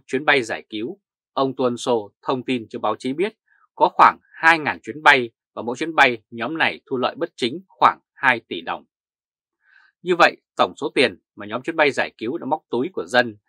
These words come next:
là khoảng bốn ngàn tỷ đồng. Nhưng khi vụ án được truy tố và đưa ra xét xử, nhà nước đã thu lại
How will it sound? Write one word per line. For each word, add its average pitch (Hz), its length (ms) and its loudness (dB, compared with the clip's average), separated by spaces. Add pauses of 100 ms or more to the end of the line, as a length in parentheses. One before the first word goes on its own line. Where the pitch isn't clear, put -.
(240)
là 127 140 4
khoảng 120 320 4 (200)
bốn 156 320 -4
ngàn 120 280 2
tỷ 98 120 -8
đồng. 90 260 -2 (800)
Nhưng 139 200 -4
khi 143 160 -4
vụ 123 120 -8
án 147 280 -2
được 131 200 -8
truy 123 180 -4
tố 120 400 -6
và 113 100 -8
đưa 123 120 -4
ra 113 160 0
xét - 220 -8
xử, 95 320 -4 (360)
nhà 127 200 4
nước 208 220 -2
đã - 120 -6
thu 185 100 0
lại 151 300 4